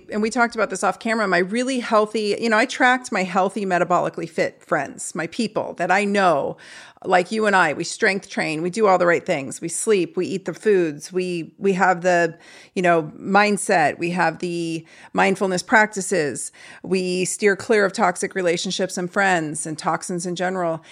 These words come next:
And a few of them got hit. Most of them sailed right through like it was no big, but a few of them got hit hard. And the one thing they had in common was they were going through a period of sleep deprivation or extreme fatigue or burnout.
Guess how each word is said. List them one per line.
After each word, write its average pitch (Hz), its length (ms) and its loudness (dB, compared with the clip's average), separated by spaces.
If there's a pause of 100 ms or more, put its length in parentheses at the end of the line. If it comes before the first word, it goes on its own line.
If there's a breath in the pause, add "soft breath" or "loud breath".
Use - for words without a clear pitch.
(160 loud breath)
And 196 220 2
a 190 60 -2
few 302 240 0
of 381 80 2
them 311 160 4
got 233 200 4
hit. 190 320 -2
Most 247 260 -2
of 277 60 -2
them 254 140 2
sailed 214 320 0
right 180 180 2
through 180 140 -4
like 165 180 -2
it 170 60 -10
was 170 120 -8
no 160 120 -4
big, 117 320 -8
but 180 120 -2
a 180 40 -4
few 247 220 0
of 262 60 2
them 240 140 4
got 190 200 2
hit 190 200 -6
hard. 160 380 0
And 180 180 -6
the 175 60 -2
one 185 180 -2
thing 185 200 -4
they 170 80 -4
had 170 180 -4
in 160 80 -6
common 156 400 -6
was 151 460 -6 (260 soft breath)
they 180 180 2
were 180 140 0
going 170 200 0
through 165 120 -4
a 156 40 -8
period 160 220 -4
of 156 80 -8
sleep 160 240 -8
deprivation 156 680 -6
or 160 160 -4
extreme 160 880 -4
fatigue 165 640 -6
or 170 160 -4
burnout. 156 540 -4